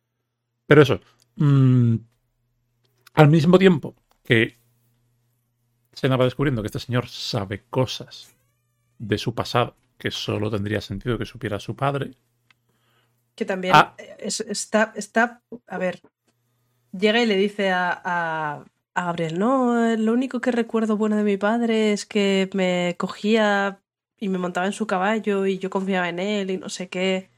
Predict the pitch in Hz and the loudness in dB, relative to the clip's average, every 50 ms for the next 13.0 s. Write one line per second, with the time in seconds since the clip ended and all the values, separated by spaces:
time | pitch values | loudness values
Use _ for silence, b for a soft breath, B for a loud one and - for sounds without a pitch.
0 | _ _ _ _ _ _ _ _ _ _ _ _ _ _ _ - 247 - - - | _ _ _ _ _ _ _ _ _ _ _ _ _ _ _ 2 4 4 4 4
1 | 240 240 - - 269 247 - 240 233 233 240 240 240 240 220 226 214 208 208 117 | 2 0 0 0 -2 0 2 0 2 2 2 2 2 2 0 -2 -2 0 2 2
2 | 110 98 208 208 113 113 - - - - 240 302 120 110 107 - 208 - 175 165 | 4 4 4 2 2 2 4 4 4 4 4 4 4 4 4 2 -2 -4 -6 -8
3 | - - - 196 208 220 254 254 254 - 220 247 269 240 - - 277 233 220 220 | -4 0 2 4 4 4 6 6 6 4 4 2 0 0 2 4 4 4 4 2
4 | - 226 220 254 320 381 - - - - 311 285 277 277 269 247 262 247 247 240 | 2 4 4 4 4 4 4 4 2 2 0 0 2 0 0 0 0 2 2 4
5 | 247 247 247 240 233 226 233 233 233 240 247 247 240 233 220 220 226 233 214 226 | 4 4 4 4 2 2 0 2 2 2 2 2 2 2 2 2 0 -2 0 0
6 | 220 220 226 226 226 220 214 214 202 190 185 190 196 214 214 208 202 196 196 - | 0 2 2 2 4 2 2 2 -2 -4 -4 -2 0 0 2 2 0 0 -2 -2
7 | 196 196 196 190 190 190 190 190 185 185 185 185 - - - 180 185 185 208 240 | -2 0 2 2 2 2 2 2 0 0 -2 -4 -8 -10 -10 -8 -6 -4 -4 -4
8 | 247 226 208 185 185 190 180 185 190 196 196 - - 330 320 311 330 - 233 220 | -4 -4 -2 -2 -2 -2 -4 -4 -6 -8 -8 -8 -10 -8 -8 -8 -6 -6 -6 -4
9 | 247 233 254 143 139 139 143 180 247 - 143 139 135 143 143 - - - 135 120 | 0 4 4 6 6 6 4 4 2 2 2 2 2 0 0 -2 -4 -4 -4 -4
10 | 107 110 113 - - 107 104 104 98 101 101 95 - - - - - 117 113 107 | -2 -2 -2 -2 -2 -2 -2 -2 -2 -2 -2 -2 -4 -8 -12 -4 -2 0 0 0
11 | 104 - - - 107 95 90 95 - - 104 101 - 107 - 110 - - 104 101 | 0 -4 -4 -6 -6 -4 -6 -6 -6 -8 -6 -6 -6 -6 -6 -6 -4 -2 -2 -2
12 | 98 - - 95 - - - 107 104 101 107 101 101 107 110 107 98 113 - | -2 -4 -8 -14 -12 -10 -6 -6 -4 -4 -6 -6 -6 -6 -6 -6 -6 -8 -10